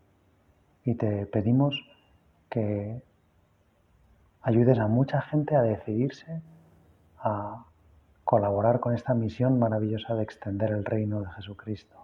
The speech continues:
de llevar a las almas la alegría, la paz, el consuelo, la ilusión, la esperanza.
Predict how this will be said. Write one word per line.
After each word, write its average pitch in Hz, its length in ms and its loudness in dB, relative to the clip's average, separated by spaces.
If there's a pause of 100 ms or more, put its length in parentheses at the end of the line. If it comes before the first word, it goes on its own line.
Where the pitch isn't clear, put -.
(800)
de 104 100 -2
llevar 107 460 0 (320)
a 120 60 0
las 104 180 0
almas 135 360 0 (300)
la 107 80 -2
alegría, 98 560 -4 (140)
la 101 160 -6
paz, 104 240 0 (320)
el 110 100 -6
consuelo, 98 640 -4 (1000)
la 104 100 2
ilusión, 101 680 -2 (200)
la 104 100 -2
esperanza. 107 720 0